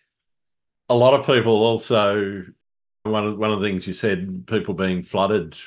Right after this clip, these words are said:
with imagery, one of the things that it has done, you've only got to look at places like Iceland. Ten years ago, hardly anybody went there.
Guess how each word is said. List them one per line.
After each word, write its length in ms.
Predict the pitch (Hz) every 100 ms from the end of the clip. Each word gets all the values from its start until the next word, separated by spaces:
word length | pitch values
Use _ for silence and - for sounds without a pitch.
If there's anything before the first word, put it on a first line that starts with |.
| -
with 680 | 92 92 90 76 - - _ -
imagery, 520 | 95 95 92 104 98
one 200 | 95 120
of 120 | 107
the 100 | 95
things 380 | 90 110 101 90
that 160 | 101 90
it 240 | 92 -
has 400 | - 107 110 104
done, 480 | 104 90 87 87 82 _ _ _ _ _ _ _ _ _ _ _ _ _ -
you've 200 | 92 95
only 180 | 98 87
got 100 | 90
to 60 |
look 160 | 95 92
at 120 | 92
places 420 | - 95 90 92
like 300 | 95 90 85
Iceland. 760 | 87 90 90 - 90 85 82 85 - - _ - _ _ _ _ _ _ _ _
Ten 200 | - 95
years 240 | 87 92 95
ago, 460 | 90 90 90 82 82
hardly 340 | 95 85 85
anybody 440 | 90 92 87 85
went 240 | 82 85 87
there. 340 | 87 85 80